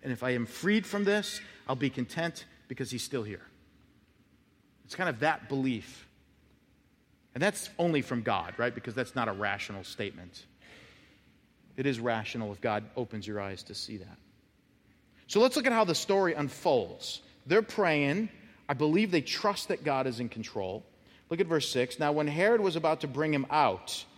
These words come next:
on that very night, Peter was sleeping between two soldiers, bound with two chains,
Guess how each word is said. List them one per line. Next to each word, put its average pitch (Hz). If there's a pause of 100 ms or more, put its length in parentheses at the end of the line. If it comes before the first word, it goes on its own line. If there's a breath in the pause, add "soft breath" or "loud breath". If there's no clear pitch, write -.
(640 loud breath)
on 139
that 160
very 151
night, 131 (400 loud breath)
Peter 220
was 180
sleeping 190
between 139
two 190
soldiers, 117 (480 soft breath)
bound 160
with 156
two -
chains, 101